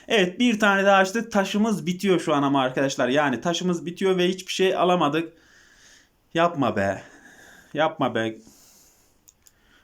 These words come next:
Külgezen neymiş bakalım. Şöyle inceleme notlar da yani pek iyi olmasa da yani kötü de değilmiş inceleme notları da. Bize,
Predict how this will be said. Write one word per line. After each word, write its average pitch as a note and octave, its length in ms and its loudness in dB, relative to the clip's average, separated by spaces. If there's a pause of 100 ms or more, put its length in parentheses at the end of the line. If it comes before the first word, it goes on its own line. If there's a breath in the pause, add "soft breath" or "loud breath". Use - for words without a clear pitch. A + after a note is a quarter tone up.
(160)
Külgezen C#3+ 600 -2
neymiş A#2 380 -2
bakalım. G#2 400 -2
Şöyle F#3 280 0
inceleme F3+ 340 0
notlar F3 340 -2
da D3+ 280 -4
yani G#2+ 320 -6
pek - 220 -8
iyi C#3 360 0 (1400)
olmasa A#2 460 -2
da D#3+ 120 2
yani C3+ 260 0
kötü D3 260 -2
de E3+ 200 0
değilmiş C3 440 2
inceleme G#2+ 400 -2
notları D3 400 -2
da. B2 180 -4
Bize, D#3+ 480 -4